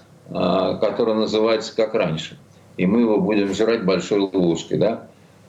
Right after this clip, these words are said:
А мы ничего в этом, про это не сказали.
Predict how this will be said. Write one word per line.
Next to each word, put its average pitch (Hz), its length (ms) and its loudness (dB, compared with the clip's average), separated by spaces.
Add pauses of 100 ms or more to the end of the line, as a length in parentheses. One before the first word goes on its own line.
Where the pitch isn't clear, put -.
(180)
А 104 100 2
мы 147 120 2
ничего 165 460 0
в 117 40 0
этом, 85 640 -6
про 104 360 0
это 92 180 -4
не 85 200 -4
сказали. 92 560 -2